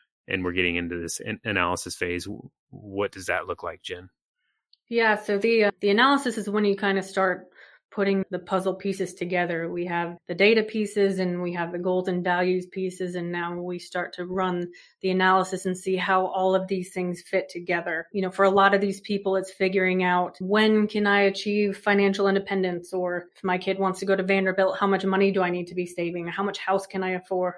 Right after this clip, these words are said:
Speaker 2: Or do I have enough disability insurance? Or do I have enough emergency reserves?"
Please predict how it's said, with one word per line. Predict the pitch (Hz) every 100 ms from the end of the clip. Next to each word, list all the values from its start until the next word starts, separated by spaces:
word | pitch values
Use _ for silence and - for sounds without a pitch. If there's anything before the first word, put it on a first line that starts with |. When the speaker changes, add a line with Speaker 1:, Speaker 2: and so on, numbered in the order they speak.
| 175
Speaker 2:
Or | 170 _
do | 196
I | 180
have | 180
enough | 185 180
disability | 202 202 220 220 208 202
insurance? | 190 185 190 185 180 -
Or | 170 175 175 _ - _ _
do | 190 185
I |
have | 180 180
enough | 180 180 180
emergency | 202 220 220 208 202
reserves?" | 196 185 185 175 170 175